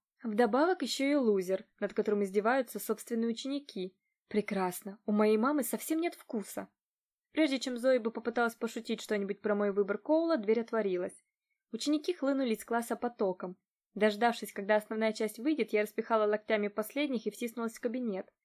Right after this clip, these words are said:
Шаг, еще шаг. Я почти нос к носу с тем, кто может упорядочить мою жизнь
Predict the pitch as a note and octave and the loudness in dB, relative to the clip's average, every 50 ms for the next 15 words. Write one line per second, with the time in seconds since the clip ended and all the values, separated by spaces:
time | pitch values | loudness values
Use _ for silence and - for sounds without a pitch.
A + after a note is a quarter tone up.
0 | _ _ _ _ _ _ _ _ _ _ _ - - - G#3 F#3 G3 A3 - - | _ _ _ _ _ _ _ _ _ _ _ -8 -2 0 2 2 2 0 -4 -8
1 | _ _ - G#3 A3 A3+ - - G3+ F#3+ F#3+ - - - F#3+ F#3 F#3+ _ _ _ | _ _ -12 -10 -8 -8 -4 0 2 2 2 2 0 -2 -2 -2 -4 _ _ _
2 | _ _ _ _ _ _ - A3 A#3 A3+ - B3 - - - C#4+ C4 C4+ D#4 D#4+ | _ _ _ _ _ _ -2 0 0 0 0 -2 -4 -2 -2 -2 0 0 -2 -2
3 | - - - C4+ C4 C4+ B3+ A3 A3+ - F#3+ - - - - - C4 D4 D4 D4 | -4 -8 -10 -6 -4 -2 -2 -2 -2 -4 -8 -8 -8 -10 -6 -2 0 0 0 -2
4 | - - G3+ G3+ A3 G#3+ A3+ - A3 G3+ G#3+ G#3 G#3 G#3+ A3 B3 A3+ - - - | -2 -2 -2 0 -2 -4 -4 -6 -4 0 4 4 4 4 4 0 -6 -12 -10 -6
5 | G#3+ G#3 G#3 A3+ B3 A#3+ A3+ A3+ G3+ F#3 F3 F3+ | -4 -2 -2 -2 -4 -4 -2 -2 -2 -2 -4 -8